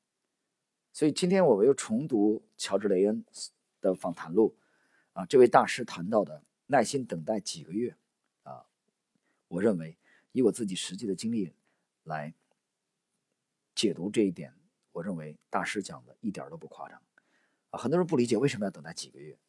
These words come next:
我告诉你，等待几个月其实并不算长。去看一看巴菲特去购买可口可乐之前，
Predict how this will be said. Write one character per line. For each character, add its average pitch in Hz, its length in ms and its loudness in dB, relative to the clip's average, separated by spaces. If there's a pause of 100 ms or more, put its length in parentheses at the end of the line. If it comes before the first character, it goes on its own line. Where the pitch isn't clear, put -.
我 95 100 -10
告 143 160 8
诉 107 100 0
你， 95 120 -4
等 98 180 -4
待 143 100 4
几 87 200 -6
个 92 100 2
月 107 100 4
其 - 140 -8
实 - 80 -8
并 135 160 -8
不 92 80 -20
算 80 180 -18
长。 - 220 -20 (1700)
去 - 100 -16
看 165 160 2
一 135 40 0
看 117 120 4
巴 120 140 8
菲 131 100 2
特 127 200 4
去 92 100 -2
购 139 160 2
买 85 280 -4
可 - 220 0
口 110 60 4
可 87 160 -8
乐 95 80 -6
之 98 140 -8
前， 76 260 -12